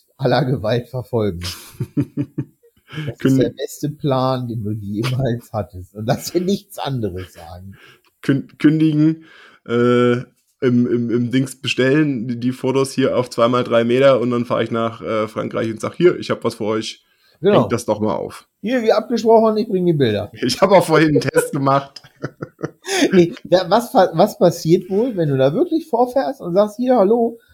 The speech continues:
Speaker 1: und auch mit so einer Holzkiste, weißt du, nicht einfach nur diesen Rahmen, sondern wirklich so eine Holzkiste, wie die da benutzen, so.
Speaker 2: Ja.
Speaker 1: Ne, das ist ja auch nur Pressholz, so, am Ende des Tages, ne? Glaube
Speaker 2: Ich kenn-
Speaker 1: nicht, ne?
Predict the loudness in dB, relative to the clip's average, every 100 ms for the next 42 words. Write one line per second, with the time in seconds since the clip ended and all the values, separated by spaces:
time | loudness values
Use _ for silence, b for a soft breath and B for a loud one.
0 | b 2 4 4 2 4 4 2 -2 -10
1 | -10 -6 2 2 2 -2 -2 -2 -2 -2
2 | 0 2 0 -2 -14 -10 -8 -4 -2 -2
3 | -4 -8 -8 -2 -2 -2 -6 0 2 2
4 | -2 -16 -14 -12 -8 -2 -2 0 -4 -6
5 | -8 -4 -4 -4 -2 0 0 -4 _ _
6 | 0 0 0 -4 -4 -4 0 0 0 -4
7 | -18 -14 -14 -10 -8 -6 -8 -10 -14 -12
8 | -14 -18 _ _ _ _ -10 -8 -8 -8
9 | -10 -10 -10 -4 -4 -2 -8 -10 -12 -8
10 | -6 -6 -10 _ b b b b 2 4
11 | 4 4 2 -6 -16 -18 _ -8 -4 -4